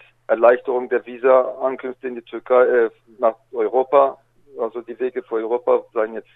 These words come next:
frei für die Türkei. Und das war jetzt ein, ein schlechtes Statement von der Bundeskanzlerin.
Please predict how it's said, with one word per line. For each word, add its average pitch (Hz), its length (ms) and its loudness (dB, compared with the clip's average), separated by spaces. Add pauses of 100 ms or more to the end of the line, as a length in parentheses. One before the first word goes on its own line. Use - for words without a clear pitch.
(140)
frei 135 240 2
für - 120 -16
die 135 120 -10
Türkei. 131 500 4 (240)
Und 120 240 -8
das 120 180 0
war 127 120 6
jetzt 131 200 0
ein, 127 160 -8
ein 120 380 -6 (320)
schlechtes 127 320 -4
Statement 139 420 0 (200)
von 120 100 -6
der 117 80 -2
Bundeskanzlerin. 120 960 -4